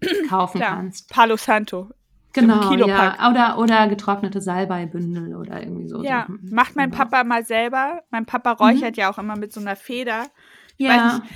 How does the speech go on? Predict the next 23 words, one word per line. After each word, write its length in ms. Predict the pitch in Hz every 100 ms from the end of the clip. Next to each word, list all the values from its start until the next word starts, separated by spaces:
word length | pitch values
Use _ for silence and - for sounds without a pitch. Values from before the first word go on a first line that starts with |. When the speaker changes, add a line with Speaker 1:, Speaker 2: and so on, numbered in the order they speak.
| -
Speaker 1:
ich 220 | - - 285
hab 100 | 285
das 160 | 320
ja, 120 | 285 233
ich, 200 | 233 -
wenn 200 | - 233
mein 160 | 240 233
Vater 340 | 240 247 277
da 140 | 254 247
ist, 200 | 233 -
zeig 280 | 254 247 247
ich 100 | 226
ja 340 | 196 202 220
unser 360 | - 214 202 202
spiritual 1000 | - - - 226 220 269 240 233 196 202 -
Speaker 2:
Ja. 80 |
Speaker 1:
life 440 | 202 185 190 277 -
immer 160 | 233 202
so 80 |
ein 60 | 208
bisschen. 560 | 208 - - 226 247 302 - - -
Und 60 |
es 60 | 233